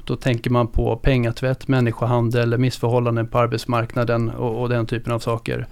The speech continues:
Eh, det finns ju såklart i Sverige också, men, ja, inte samma omfattning då förstås. Men då tänker man väl på att man vill balansera konkurrensen, öppna upp och förhindra att kommuner handlar från samma leverantörer kanske hela tiden och på det viset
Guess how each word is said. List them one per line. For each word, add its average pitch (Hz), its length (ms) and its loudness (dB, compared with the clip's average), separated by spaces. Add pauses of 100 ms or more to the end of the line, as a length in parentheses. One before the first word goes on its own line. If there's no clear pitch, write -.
(480)
Eh, 127 220 4
det 127 180 4
finns 143 320 6
ju 131 40 2
såklart 123 400 0
i 123 60 0
Sverige 123 320 2
också, 135 340 0
men, 117 520 0
ja, 64 160 -6 (100)
inte 123 420 -4
samma 117 380 0
omfattning 120 720 0
då 117 160 0
förstås. 117 500 -4
Men 127 300 2
då 139 200 2
tänker 147 360 0
man 147 140 6
väl 139 100 4
på 139 140 2
att 131 100 2
man 139 140 4
vill 127 120 4
balansera 127 520 4
konkurrensen, 127 760 0 (500)
öppna 135 380 4
upp 135 320 0
och 120 100 -2
förhindra 123 420 4
att 117 100 -4
kommuner 120 540 2
handlar 120 280 2
från 120 180 -2
samma 120 280 2
leverantörer 120 640 2
kanske 123 280 -2
hela 117 220 0
tiden 113 400 -2
och 113 280 -6
på 131 80 -2
det 120 140 0
viset 120 520 -4